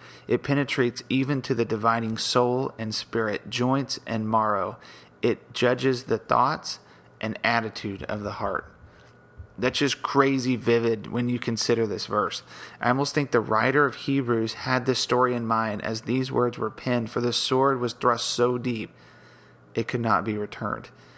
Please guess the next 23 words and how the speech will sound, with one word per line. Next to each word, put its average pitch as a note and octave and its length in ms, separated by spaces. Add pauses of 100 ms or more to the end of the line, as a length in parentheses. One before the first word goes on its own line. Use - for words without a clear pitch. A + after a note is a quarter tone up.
(340)
This B2+ 140
is C3+ 80
the B2+ 120
perfect C#3+ 540
picture, B2+ 420
as B2 220
gory B2+ 440
as A#2+ 140
it F#2+ 160
gets, A#2+ 320
for G#2+ 300
instantly B2+ 640
Ehud B2+ 420
took - 240
down A#2+ 300
the G#2+ 80
stronghold A#2 680
over A2 200
their G2+ 160
country, G#2+ 480 (760)
after A#2+ 300
which A#2+ 300
Israel B2 500